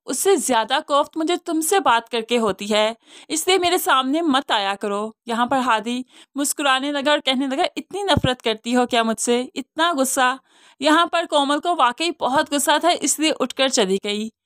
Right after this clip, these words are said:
दूसरी तरफ कामरान के घर भी अहमद पहुंच जाता है तो कामरान को बहुत गुस्सा कि "मेरी बहन को तुमने लटका कर क्यों रखा है? तलाक दो और फारिग करो, अपनी बेटी यहाँ से लेकर जाओ, बीमार बच्ची है तुम्हारी।" लेकिन अहमद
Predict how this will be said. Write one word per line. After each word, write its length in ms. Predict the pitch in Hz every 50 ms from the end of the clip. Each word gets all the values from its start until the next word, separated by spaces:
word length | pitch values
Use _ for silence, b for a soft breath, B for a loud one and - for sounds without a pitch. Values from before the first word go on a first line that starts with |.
| B B B B B B
दूसरी 340 | 240 262 320 320 - 359 349
तरफ 260 | - 339 330 330 339 - -
कामरान 480 | 269 247 240 240 240 254 254 277 294 294
के 100 | - -
घर 220 | 277 302 349 339
भी 180 | 262 330 320 302
अहमद 380 | - - 254 262 269 302 320 311 -
पहुंच 220 | 262 247 262 294
जाता 320 | 269 - 277 269 285 294 302
है 120 | 285 339
तो 100 | - 392 381
कामरान 440 | - 285 277 269 269 294 294 285
को 140 | 269 - 370 - - -
बहुत 280 | 247 240 277 285 277 240
गुस्सा 320 | 233 220 - 220 214 214 220 b b b b b b b b
कि 80 | 349 359
"मेरी 220 | 359 370 349 359
बहन 260 | - 359 381 359 320
को 100 | 311 370
तुमने 260 | 370 - 311 311 330 339
लटका 380 | 330 294 294 - - 277 269 285
कर 160 | 339 339 302
क्यों 200 | - - 277 269
रखा 260 | 233 - - 240 220
है? 220 | 220 240 233 240 240 -
तलाक 320 | - 277 254 240 247 262 - -
दो 100 | 285 285 294 294 _ -
और 100 | 277 285
फारिग 340 | 277 - 240 220 208 226 - -
करो, 160 | 233 214 220
अपनी 260 | - - - - 349
बेटी 280 | 320 262 262 247 240 302
यहाँ 260 | 294 294 262 254 254
से 120 | 247 262 233
लेकर 300 | 202 196 - 208 202 196
जाओ, 220 | - 202 196 208
बीमार 400 | 208 214 262 247 240 233 247 269
बच्ची 320 | 254 247 233 - - 262 285
है 120 | 311 330
तुम्हारी।" 480 | 339 349 294 302 262 220 202 202 208 - _ _ -
लेकिन 320 | 277 320 339 339 370 359 285
अहमद 400 | 262 277 294 294 320 339 330